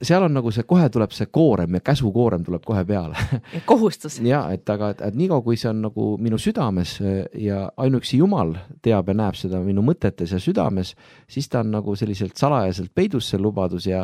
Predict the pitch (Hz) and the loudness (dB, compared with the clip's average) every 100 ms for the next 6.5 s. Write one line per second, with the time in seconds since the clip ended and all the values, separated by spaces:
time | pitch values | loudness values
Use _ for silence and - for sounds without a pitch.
0 | - 98 95 92 151 113 90 98 110 160 | -4 -2 0 2 2 2 -2 0 0 2
1 | 110 - 104 95 98 90 135 165 139 90 | 0 0 -2 0 -2 0 2 2 2 0
2 | 85 - - - - - 90 90 90 101 | -2 -6 -20 -20 -12 -2 0 0 0 2
3 | 120 113 - 139 156 110 95 90 87 98 | 2 2 0 0 2 0 0 -2 -2 -2
4 | 131 - 98 127 131 113 113 - 175 - | -2 0 2 4 4 2 -2 -2 -4 -2
5 | 92 90 82 - 95 113 95 82 92 87 | -2 -2 -4 -4 -2 -2 -4 -6 -6 -2
6 | 143 101 - - 82 | 0 0 -4 -12 -12